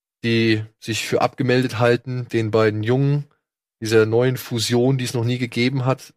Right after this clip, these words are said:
zuschauen, der Jugend, die Respekt vor dem Alter hat, um's halt auch eben auf Abstand zu halten, wie die sich dann beide unterhalten und halt darüber diskutieren, dass Sansa eben keinen Bock auf Daenerys hat und Jon ihr versucht zu erklären, wie sie sich zu verhalten hat,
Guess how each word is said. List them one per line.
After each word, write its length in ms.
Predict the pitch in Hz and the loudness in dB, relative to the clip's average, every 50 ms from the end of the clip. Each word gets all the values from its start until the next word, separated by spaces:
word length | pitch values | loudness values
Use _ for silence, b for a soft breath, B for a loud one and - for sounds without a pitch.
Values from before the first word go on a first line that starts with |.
| _ | _
zuschauen, 720 | _ - - 127 139 151 - - 165 147 143 156 160 165 165 | _ -10 -8 -6 -4 -2 0 2 2 4 4 2 2 2 2
der 140 | 139 120 117 | 0 0 0
Jugend, 680 | 113 110 117 117 135 143 147 151 151 156 151 - - | -2 -4 -4 -2 -2 4 4 4 4 4 0 -2 -6
die 280 | 131 123 120 120 117 117 | -6 -4 -2 0 0 0
Respekt 500 | 113 113 - - - _ 131 143 - _ | 0 0 -2 -2 -4 _ -2 -2 -2 _
vor 140 | _ - 131 | _ -2 -2
dem 100 | 127 120 | 0 0
Alter 280 | 123 123 135 143 151 131 | 2 0 2 2 2 2
hat, 160 | 131 139 131 | 2 -2 -4
um's 240 | - 120 123 117 - | -6 -8 -8 -2 0
halt 160 | 120 117 110 | 0 0 0
auch 320 | - - 113 110 - - - | 0 -4 -4 -4 -4 -12 -10
eben 220 | - 107 110 107 | -8 -8 -6 -6
auf 140 | 92 101 - | -10 -8 -6
Abstand 320 | - 120 - - 135 131 - | -6 -6 -2 -2 -4 -4 -4
zu 120 | - 120 | -4 0
halten, 300 | 120 127 123 120 127 135 B B B B B B B B B B _ | 0 0 0 0 -6 -16 B B B B B B B B B B _
wie 100 | 127 123 | -2 0
die 140 | 123 147 160 | 2 2 2
sich 100 | 180 - | 4 2
dann 160 | 180 156 139 | 2 0 2
beide 220 | 139 143 151 151 | 2 2 2 2
unterhalten 720 | 147 143 147 131 113 120 117 117 131 135 - 180 208 202 165 | 2 2 0 0 0 0 2 2 0 0 -6 -12 -12 -12 -8
und 260 | - 147 139 135 131 | -6 -4 -2 0 0
halt 400 | 135 135 135 139 - - - _ _ _ _ _ _ _ _ _ | 2 0 0 -2 -4 -12 -14 _ _ _ _ _ _ _ _ _
darüber 220 | 131 127 127 127 | -4 0 0 0
diskutieren, 640 | 120 123 - - 135 - - - 127 135 143 151 151 | 0 -2 -6 -6 -6 -6 -4 0 4 4 4 6 4
dass 380 | 147 139 135 - - - - _ _ _ _ _ _ _ _ _ _ _ _ - | 2 2 2 -2 -10 -12 -16 _ _ _ _ _ _ _ _ _ _ _ _ -4
Sansa 720 | - 127 120 127 139 - - 170 160 160 165 165 160 - _ _ _ _ - | 0 2 2 2 0 2 4 6 6 6 4 0 -6 -8 _ _ _ _ 2
eben 440 | 143 143 139 143 143 139 135 123 - _ _ | 2 2 4 2 0 -2 -2 -6 -12 _ _
keinen 200 | - 156 147 147 | 0 0 0 2
Bock 160 | 151 190 - - | 0 -4 -4 -4
auf 120 | 117 107 - | -6 -4 -4
Daenerys 420 | 123 110 110 107 110 113 107 - | -2 -2 0 0 0 -2 -2 0
hat 200 | 127 135 147 143 _ _ _ | 0 0 0 -2 _ _ _
und 400 | - 120 117 113 113 113 110 110 - _ | -6 -4 -4 -2 -2 -4 -6 -8 -8 _
Jon 220 | - 120 120 131 135 | 2 2 4 4 2
ihr 100 | 135 131 | -2 0
versucht 320 | 135 131 117 135 131 127 - | -2 -2 -4 -4 -6 -8 -6
zu 100 | - 131 | -2 -2
erklären, 580 | 120 113 - 127 123 127 127 123 123 123 - - | -2 0 0 0 0 0 0 -2 -6 -10 -12 -12
wie 140 | 127 123 120 | -8 -6 -4
sie 120 | 117 117 120 | -4 -2 -4
sich 140 | 123 117 | -4 -6
zu 120 | - - 117 | -6 -8 -2
verhalten 420 | 120 120 120 120 120 117 - 117 | 0 2 4 4 2 0 -2 -2
hat, 260 | 113 123 131 - - | -2 -2 -2 -4 -10